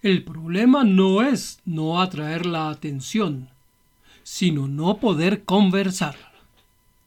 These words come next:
Nos dijeron mentiras, nos confundieron y nos tragamos el bulo completo. ¿Sabes a qué me refiero?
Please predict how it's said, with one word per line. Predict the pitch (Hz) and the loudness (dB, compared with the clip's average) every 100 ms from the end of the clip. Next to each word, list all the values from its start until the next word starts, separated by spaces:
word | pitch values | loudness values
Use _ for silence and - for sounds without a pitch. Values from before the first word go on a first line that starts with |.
| _ _ _ _ _ _ _ _ _ _ _ _ _ _ _ _ _ _ _ _ - | _ _ _ _ _ _ _ _ _ _ _ _ _ _ _ _ _ _ _ _ -8
Nos | 175 | -4
dijeron | 160 240 277 | 0 2 2
mentiras, | 185 147 196 233 147 - - _ | 2 0 0 0 0 -8 -18 _
nos | - 175 | -8 -8
confundieron | - 160 - 151 143 190 226 226 - _ _ | -6 -6 -6 -10 -4 0 2 0 -2 _ _
y | 302 302 262 | 4 6 8
nos | 247 208 - | 6 4 -2
tragamos | 240 214 196 196 196 233 269 | -2 0 0 0 0 0 -2
el | 226 185 | -2 -2
bulo | 165 196 214 | -2 -4 -4
completo. | 202 165 151 135 - _ _ _ _ _ _ _ _ _ _ _ | -6 -8 -10 -12 -16 _ _ _ _ _ _ _ _ _ _ _
¿Sabes | - 190 180 | -10 -10 -10
a | 160 | -8
qué | 190 | -6
me | 196 | -6
refiero? | 160 240 190 | -4 -4 -4